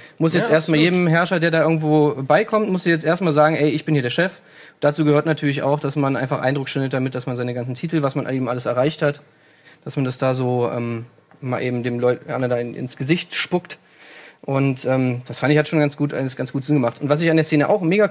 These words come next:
Speaker 1: cool fand, ist, wie die Kameraarbeit da, wie es gelöst wurde. Also, es war ja sozusagen jetzt das große Aufeinandertreffen von den beiden beliebtesten Seriencharakteren,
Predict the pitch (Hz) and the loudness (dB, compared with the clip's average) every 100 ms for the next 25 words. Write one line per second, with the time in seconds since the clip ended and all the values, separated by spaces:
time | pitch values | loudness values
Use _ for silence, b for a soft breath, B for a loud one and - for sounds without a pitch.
0 | 208 220 175 151 - 143 156 151 151 B | 0 0 0 -2 -4 -2 4 4 2 B
1 | B - 143 175 214 160 120 131 123 131 | B -8 -4 0 2 4 4 2 0 2
2 | 120 123 127 123 131 127 123 - 117 120 | 2 2 -2 -4 -2 -2 -2 -2 0 -2
3 | 127 b b b b - 143 135 135 123 | -6 b b b b -10 -4 -2 -2 -4
4 | _ _ _ _ _ 160 131 151 190 175 | _ _ _ _ _ -2 2 4 4 2
5 | 165 - 165 160 160 156 147 147 185 175 | -2 0 2 4 2 0 -2 0 2 2
6 | 147 143 156 151 151 143 143 143 131 143 | 2 4 2 2 -2 -2 -2 -2 2 0
7 | 151 143 160 156 - 139 147 156 147 147 | 0 -2 -4 -6 -2 0 2 2 0 -2
8 | 143 147 135 135 | -4 -4 -4 -4